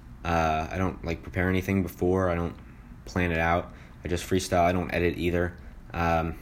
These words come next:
like, that's just the way I like doing it. Um, this is, like, something I do for fun, so keeps it, keeps it fun for me. But, um, you know, sometimes, like, when I finish,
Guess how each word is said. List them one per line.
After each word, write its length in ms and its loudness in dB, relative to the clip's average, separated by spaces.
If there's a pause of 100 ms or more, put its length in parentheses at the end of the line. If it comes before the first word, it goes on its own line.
like, 100 4
that's 240 4 (160)
just 220 0
the 80 2
way 100 6
I 60 4
like 180 0
doing 220 2
it. 160 0 (440)
Um, 360 -2 (220)
this 100 -6
is, 40 -2
like, 140 2
something 220 0
I 20 2
do 140 0
for 100 -4
fun, 320 0
so 300 0 (320)
keeps 260 4
it, 240 2
keeps 200 0
it 40 2
fun 220 2
for 100 -2
me. 220 2 (340)
But, 400 4
um, 500 0
you 120 4
know, 60 6
sometimes, 560 4
like, 120 2
when 100 2
I 120 0
finish, 640 2